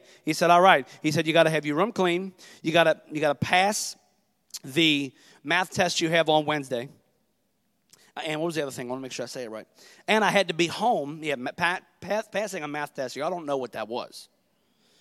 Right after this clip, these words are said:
Like, not just passing. I had to get at least a B on the math test, which, you know, might as well be, "Hey, can I borrow ten grand?" But, so, I had to, I had to have the room clean. I had to get at least a B on the math test. And I had to be home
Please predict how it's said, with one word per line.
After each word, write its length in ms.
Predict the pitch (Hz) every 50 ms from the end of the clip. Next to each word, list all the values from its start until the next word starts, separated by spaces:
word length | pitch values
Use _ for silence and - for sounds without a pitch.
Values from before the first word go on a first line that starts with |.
| _ _ _
Like, 160 | - 151 156
not 160 | 156 196 214 -
just 160 | - 190 -
passing. 300 | - 196 175 156 160 156
I 20 |
had 80 | 170 190
to 80 | 180
get 100 | 165 170
at 60 | 160 160
least 220 | 175 180 - -
a 40 | 151
B 220 | 139 165 185 165
on 80 | 147 139
the 60 | 135
math 240 | 139 147 147 139 -
test, 240 | - 117 107 - -
which, 240 | 127 123 - - -
you 100 | 143 143
know, 220 | 123 104 101 107 104
might 180 | 110 143 156 165
as 100 | 151 139
well 180 | 135 139 135 135
be, 140 | 131 131
"Hey, 140 | 135 170 196
can 100 | 170 143
I 40 | 135
borrow 240 | 123 135 139 147 156
ten 180 | - 156 170
grand?" 300 | 165 170 185 185 127 110 _ _ _ _ _ _
But, 220 | - 214 190 - _ _ _ _ _ _ _ _ _ _ _ _ _
so, 440 | - - - 247 262 208 151 123 - _ _ _ _ _ _ _ -
I 120 | 175 202
had 160 | 202 208 202
to, 100 | 180 170 143 - _ _ -
I 60 | -
had 120 | 190 208 190
to 60 | 180
have 140 | 180 214 196
the 80 | 202
room 160 | 208 254 294
clean. 420 | 294 - 247 254 254 262 294 320 339
I 60 | -
had 140 | 185 208 202
to 80 | 202 196
get 160 | 170 196 180
at 80 | 180 180
least 200 | 190 214 - -
a 40 |
B 180 | 175 156 208 233
on 80 | 269 285
the 60 | 247
math 240 | 208 180 165 160 -
test. 320 | 165 151 151 156 - _ _ - - - -
And 100 | - 185
I 40 | 190
had 160 | 180 202 190
to 40 | 190
be 120 | 170 180
home 580 | 175 - - 214 240 254 269 277 285 285 285 311